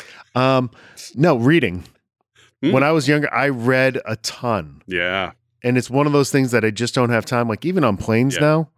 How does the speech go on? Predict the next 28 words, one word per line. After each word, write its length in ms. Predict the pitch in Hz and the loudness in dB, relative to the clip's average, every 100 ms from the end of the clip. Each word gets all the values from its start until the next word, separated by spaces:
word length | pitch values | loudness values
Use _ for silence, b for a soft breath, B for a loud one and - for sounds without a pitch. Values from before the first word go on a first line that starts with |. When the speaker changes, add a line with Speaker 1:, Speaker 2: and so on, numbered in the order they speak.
| _ - | _ -14
Speaker 2:
Yeah. 240 | 78 78 b b | -12 -12 b b
Speaker 1:
that's 320 | - 127 143 127 | -2 0 0 0
usually 320 | 151 156 143 | 2 2 2
when 160 | 120 | 2
I'm 80 | 113 | 0
shutting 320 | 101 131 123 120 | 0 0 2 2
off 200 | 113 - | 0 0
my 100 | 101 | -2
brain 460 | 85 90 104 120 120 _ | -2 -2 0 -2 -6 _
Speaker 2:
Yeah. 380 | 98 104 113 95 - | -14 -10 -10 -12 -8
Speaker 1:
and 160 | 107 113 | -4 0
not 240 | 113 113 | 0 0
thinking, 240 | 120 117 | 0 2
like, 240 | 110 107 - b b b b _ - | 2 0 -4 b b b b _ -2
I'll 120 | 135 | -2
put 200 | - 139 | 0 0
something 320 | 147 120 120 | 0 0 2
on 220 | 113 107 | 2 2
the 60 | 95 | 0
T 220 | - 127 | 0 0
V 360 | 117 127 127 120 | 2 4 4 4
or 120 | 104 | 2
I'll 60 | 101 | 0
just 160 | 95 - | -4 -2
throw 140 | 101 | -2
music 340 | 95 117 113 117 | 0 0 0 2
on 340 | 113 110 110 | 4 4 2
or 300 | 104 98 90 | 0 -2 -6